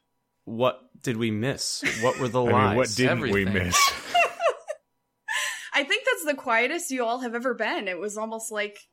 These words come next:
Speaker 4: it was either boring or you were listening, and either one I'm very concerned about.
Speaker 3: Well, I don't even know what year it is,
Speaker 1: There's
Speaker 3: so
Speaker 1: a little bit
Speaker 3: you
Speaker 1: of column A, a little bit of column B.
Speaker 3: <laughs> You can discount anything I
Speaker 2: You
Speaker 3: say.
Speaker 2: can't
Speaker 1: No, I
Speaker 2: shut
Speaker 1: think
Speaker 2: Michael up.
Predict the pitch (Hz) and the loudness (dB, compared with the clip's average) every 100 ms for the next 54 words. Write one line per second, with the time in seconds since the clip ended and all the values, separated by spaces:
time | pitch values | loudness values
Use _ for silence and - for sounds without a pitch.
0 | _ 220 220 220 226 214 196 196 196 208 | _ -4 -2 -2 0 -2 -4 -8 -10 -2
1 | 220 269 262 240 233 240 226 269 - 202 | 0 2 0 -2 -2 0 0 0 -2 -4
2 | 180 185 180 226 247 247 196 269 190 190 | -4 -6 -6 -2 0 0 0 0 -2 -6
3 | - 185 202 214 240 202 240 214 214 233 | -12 -10 -2 2 2 0 -4 -6 -4 -2
4 | 294 165 151 - - _ - 151 202 220 | 0 0 -2 -4 -10 _ -8 0 0 2
5 | 190 165 151 151 131 135 151 131 120 120 | 0 -2 0 0 0 0 2 4 2 0
6 | 135 127 120 139 196 143 - 131 117 107 | 0 0 0 2 2 2 2 0 2 0
7 | 101 113 113 110 104 - 104 104 95 - | 0 0 0 0 0 2 2 2 0 -2
8 | - 370 - 466 - - 622 - 123 127 | -4 -4 -2 -2 -4 -16 -16 -14 -14 -12
9 | 139 143 135 - 160 139 127 123 113 117 | -8 -2 -2 0 0 2 0 -4 -4 -4
10 | 113 117 - 160 156 165 175 156 139 190 | 0 0 2 2 2 4 6 6 4 2
11 | 90 80 69 65 | 0 0 -2 -2